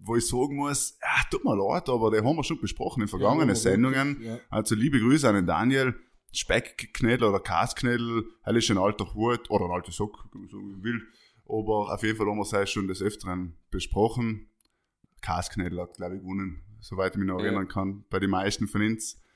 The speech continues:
Speaker 3: Ja.
Speaker 1: Und das Gleiche gilt eben auch für eine andere Frage, die uns gestellt worden ist, die haben wir auch schon besprochen, genau, wir werden Gipfelkreuzer auf den Berg gebracht, haben wir auch schon mal besprochen. Also los, senkt die alten Folgen an, dann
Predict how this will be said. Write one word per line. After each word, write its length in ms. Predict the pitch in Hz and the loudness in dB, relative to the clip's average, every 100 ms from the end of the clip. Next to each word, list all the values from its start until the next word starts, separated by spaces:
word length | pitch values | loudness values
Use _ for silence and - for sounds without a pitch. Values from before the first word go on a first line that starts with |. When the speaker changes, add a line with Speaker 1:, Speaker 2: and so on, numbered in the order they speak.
| - | -10
Speaker 3:
Ja. 140 | 107 - | -8 0
Speaker 1:
Und 340 | 110 107 - | 0 0 -2
das 160 | 104 - | -4 0
Gleiche 380 | 85 113 117 | 2 4 2
gilt 320 | 101 117 131 - | 0 0 0 2
eben 240 | 113 98 | 2 2
auch 320 | 98 120 127 | 0 0 -2
für 420 | - - 104 120 | -6 -6 -4 -4
eine 100 | 95 | -2
andere 280 | 95 127 90 | 0 0 -2
Frage, 260 | - 101 104 | -4 -6 -4
die 60 | 101 | -4
uns 140 | 95 | -4
gestellt 380 | - - 110 - | -4 -4 -4 -4
worden 200 | 107 110 | -4 -4
ist, 280 | 117 - - | -4 -8 -6
die 60 | |
haben 100 | 101 | -4
wir 180 | 95 90 | -4 -4
auch 40 | 98 | -4
schon 360 | - 95 90 - _ _ | -4 -4 -6 -10 _ _
besprochen, 480 | - 101 98 110 110 | -8 -4 0 2 2
genau, 320 | 101 95 104 | 0 2 0
wir 160 | 101 107 | 0 0
werden 300 | 104 98 92 | 2 2 -2
Gipfelkreuzer 720 | 110 - 90 95 92 95 85 | -4 -6 -8 -4 -4 -4 -6
auf 80 | 85 | -6
den 100 | 87 | -8
Berg 240 | 78 90 - | -4 -4 -4
gebracht, 480 | - 90 92 - - | -8 -6 -6 -8 -16
haben 100 | 92 | -10
wir 140 | 85 | -6
auch 40 | 90 | -6
schon 140 | 95 | -6
mal 100 | 90 | -8
besprochen. 500 | - - 92 - 95 | -10 -14 -14 -14 -16
Also 200 | 90 - | -18 -12
los, 240 | 101 113 - | -6 -6 -4
senkt 260 | 95 98 | -6 -6
die 60 | 92 | -6
alten 240 | 98 101 | -8 -8
Folgen 280 | - 98 95 95 | -8 -8 -6 -6
an, 140 | 95 82 | -8 -10
dann 220 | 92 | -12